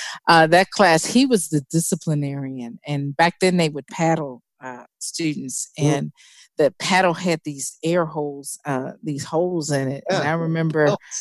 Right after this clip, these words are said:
Speaker 1: uh, somebody put a tack or something in his chair. <laughs> So, um, I had a good elementary school experience.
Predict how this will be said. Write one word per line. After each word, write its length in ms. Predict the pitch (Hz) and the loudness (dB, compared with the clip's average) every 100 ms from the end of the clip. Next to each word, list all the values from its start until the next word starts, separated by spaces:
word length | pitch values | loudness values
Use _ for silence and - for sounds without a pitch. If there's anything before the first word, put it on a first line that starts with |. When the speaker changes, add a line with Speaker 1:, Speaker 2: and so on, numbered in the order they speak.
| - _ _ - | -14 _ _ 0
Speaker 1:
uh, 260 | 151 147 - - | 2 2 -2 -12
somebody 480 | - - 190 185 165 | -4 0 4 4 2
put 200 | 147 190 | 2 2
a 100 | 135 | 2
tack 420 | - - 156 151 - | 0 2 2 2 0
or 120 | 127 | -2
something 400 | - 147 139 131 | -2 -4 -4 -6
in 100 | 143 | -2
his 220 | 151 151 | 0 -2
chair. 600 | - - - 156 151 156 - - | -4 -2 4 6 6 4 0 -4
<laughs> 0 | - - - 175 - - 151 175 _ 170 147 _ - - _ - - - _ - - - - 466 - 285 294 - - - - - - | -4 -4 -4 -4 -4 -6 -6 -6 _ -8 -8 _ -12 -12 _ -8 -6 -6 _ -4 -2 -2 -4 -6 -6 -4 -4 -4 -8 -14 -20 -20 -12
So, 520 | - 214 196 190 190 | 0 4 6 6 6
um, 600 | 180 170 165 165 160 - _ _ _ _ _ _ - - | 4 4 4 2 0 -4 _ _ _ _ _ _ -18 -14
I 60 | 233 302 | -16 -16
had 140 | 359 247 | -2 -2
a 80 | |
good 360 | 170 170 202 196 | 0 2 4 4
elementary 640 | 170 180 175 165 170 - 160 | 4 4 6 4 2 4 2
school 680 | - - 175 156 147 143 - | 2 0 2 4 4 0 0
experience. 1200 | 156 156 - - - 151 147 139 131 - - - | 0 0 -6 -8 -4 0 2 2 -2 -4 -10 -12